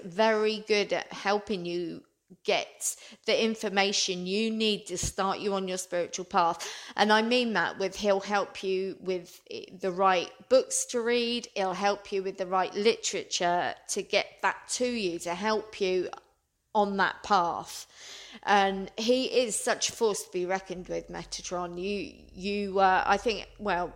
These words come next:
I know Claudia, our show founder, she, she works with him a lot as well. I know, I know many people that do, and they all say,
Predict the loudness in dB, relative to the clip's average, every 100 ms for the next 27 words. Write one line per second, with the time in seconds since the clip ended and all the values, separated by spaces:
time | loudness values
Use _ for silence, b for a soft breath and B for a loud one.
0 | -2 2 4 4 2 0 -6 _ _ _
1 | _ -20 _ -12 0 4 6 4 2 2
2 | B B B 0 2 4 6 6 6 2
3 | 0 -2 -2 -2 -2 -4 -4 -2 2 2
4 | 0 -4 -6 -6 -4 -2 -2 -2 -4 -6
5 | 0 4 4 4 2 0 0 0 0 -2
6 | -6 -10 _ _ -4 -4 -2 -4 -4 -6
7 | -6 -8 -8 -8 -8 -2 0 0 -2 -2
8 | 0 0 -2 2 4 4 0